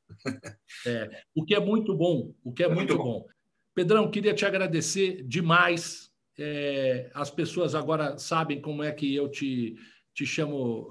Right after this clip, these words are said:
Speaker 2: é, na convivência pessoal, do mestre, mestre Pedrão. Queria te
Speaker 1: Imagina.
Speaker 2: agradecer demais a oportunidade de você poder deixar no meu programa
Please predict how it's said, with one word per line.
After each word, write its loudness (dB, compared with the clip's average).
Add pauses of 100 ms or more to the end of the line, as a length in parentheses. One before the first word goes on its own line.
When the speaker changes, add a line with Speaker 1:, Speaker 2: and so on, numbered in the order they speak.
(140)
Speaker 2:
é, -10
na -2
convivência -4
pessoal, -2 (460)
do 0
mestre, 2 (280)
mestre 4
Pedrão. 2 (460)
Queria 4
te 2
Speaker 1:
Imagina. 6
Speaker 2:
agradecer 2
demais 2
a 6
oportunidade 4
de -4
você 2
poder 2
deixar 0
no 0
meu 8
programa 2